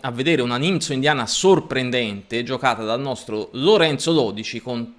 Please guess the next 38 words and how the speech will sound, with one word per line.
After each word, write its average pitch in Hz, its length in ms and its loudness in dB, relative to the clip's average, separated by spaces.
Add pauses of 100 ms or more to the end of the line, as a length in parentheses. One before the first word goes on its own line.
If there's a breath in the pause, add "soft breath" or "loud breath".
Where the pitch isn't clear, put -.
contro 120 540 -4
Anish 160 520 2
Giri 110 540 -2 (140 soft breath)
nel 139 220 2
match 151 380 -2
del 123 180 -2
terzo 185 340 0
turno 113 360 -8
tra 123 160 -4
Italia 113 300 -2
e - 20 0
Olanda. - 380 -10 (520 loud breath)
Ma - 320 2
prima 240 240 4
di 214 100 8
iniziare 190 420 6
lasciatemi 160 500 4
salutare 185 640 6
e 160 40 8
ringraziare 147 800 4
Aleandro, 208 680 4
nuovo 160 440 4
abbonato 147 720 0
alle 131 240 0
mie 127 120 -2
video 135 140 0
lezioni, 160 300 -4
e 117 60 -2
ringraziare 123 720 0
tutti - 380 -8
i 139 40 -2
miei 143 240 -2
abbonati 127 480 -2
storici 117 580 -2
che 113 140 -4
continuano 117 880 -4
dopo 117 240 -8
anni 120 600 0